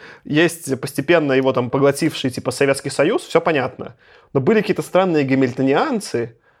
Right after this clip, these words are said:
которые всех пообещали отвести к новой жизни, собрали со всех денег и свалили сами, не забрав своих последователей, в космос. И я такой, типа, что это вообще сейчас произошло?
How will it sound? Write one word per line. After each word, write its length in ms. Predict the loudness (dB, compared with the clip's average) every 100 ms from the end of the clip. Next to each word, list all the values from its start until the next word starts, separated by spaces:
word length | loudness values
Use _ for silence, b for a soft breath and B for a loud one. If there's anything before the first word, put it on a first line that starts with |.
| -4
которые 340 | 0 2 4
всех 340 | 2 2 0 2
пообещали 460 | -2 -2 0 2
отвести 380 | 2 0 -4 -4
к 80 | 0
новой 260 | 2 2 2
жизни, 640 | 2 0 0 0 -2 -4 -14 -2
собрали 400 | 0 4 2 2
со 140 | -2
всех 280 | -2 -2 0
денег 400 | 2 2 -2 -4
и 60 | -6
свалили 380 | 0 2 4 2
сами, 500 | 2 2 2 -2 -6 -4
не 160 | 0
забрав 340 | 2 4 4 2 -8 -16
своих 360 | -2 0 0
последователей, 680 | -2 0 2 2 2 0 0
в 100 | -2
космос. 640 | 2 2 2 -8 -12 -16 _ _ _ _ _ _
И 80 | 2
я 120 | 4 4
такой, 240 | 2 0
типа, 400 | -2 0 0 0
что 400 | -4 -12 0 2
это 160 | 2 2
вообще 300 | -2 -2 -4
сейчас 160 | -4
произошло? 560 | -2 -2 -2 -4 -8 -8